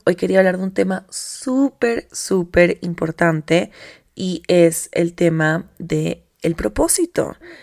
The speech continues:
¿no? Que no solamente es algo que está extremadamente vivo en mí. Tenemos, ¿no? Este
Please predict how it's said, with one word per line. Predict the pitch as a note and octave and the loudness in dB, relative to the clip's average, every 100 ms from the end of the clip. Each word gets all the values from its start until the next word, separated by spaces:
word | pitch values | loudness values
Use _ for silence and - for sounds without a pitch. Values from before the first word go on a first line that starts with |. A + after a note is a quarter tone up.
| _ - | _ 0
¿no? | F#3 F#3+ A#3 | 2 4 2
Que | - | -2
no | F#3+ | -4
solamente | F#3+ G3+ G#3 G3+ F#3+ G3 - - | -2 0 0 0 -2 -2 0 -2
es | F3+ - | -2 -2
algo | F3+ F#3+ F#3 | 0 0 -2
que | - | -6
está | - E3 | -2 -2
extremadamente | - - - F3 E3+ E3 G3 A3+ G#3+ G#3 G3+ | -2 -8 0 2 4 4 4 2 -2 0 0
vivo | F3 F3+ E3+ F#3 G3 - - _ - | 0 2 2 2 -2 -12 -20 _ 0
en | E3+ E3+ | 2 2
mí. | A3+ A#3 A#3 _ | 2 0 -4 _
Tenemos, | - E3+ D#3+ D#3 E3 E3+ | -6 -2 -2 -4 -6 -4
¿no? | D#3+ E3 - | -2 -2 -4
Este | - - - D#3 D#3+ | -6 -6 0 0 0